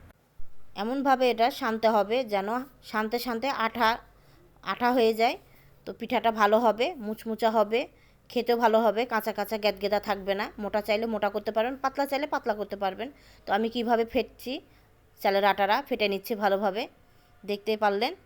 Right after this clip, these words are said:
আমি ঢেকে রেখেছি প্রায় আধা ঘন্টা ধরে। তো এখন গরম পানিটা দিব,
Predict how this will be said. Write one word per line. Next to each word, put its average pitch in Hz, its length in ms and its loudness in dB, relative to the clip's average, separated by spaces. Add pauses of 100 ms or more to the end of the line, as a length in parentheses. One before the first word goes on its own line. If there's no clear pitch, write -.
(320)
আমি 196 260 -6
ঢেকে 208 300 0
রেখেছি 214 520 -4 (100)
প্রায় 196 160 2
আধা 185 240 2
ঘন্টা 202 280 0
ধরে। 220 280 0 (1900)
তো 175 320 -4 (460)
এখন 247 440 -4
গরম 202 320 0
পানিটা 208 380 2
দিব, 202 240 -2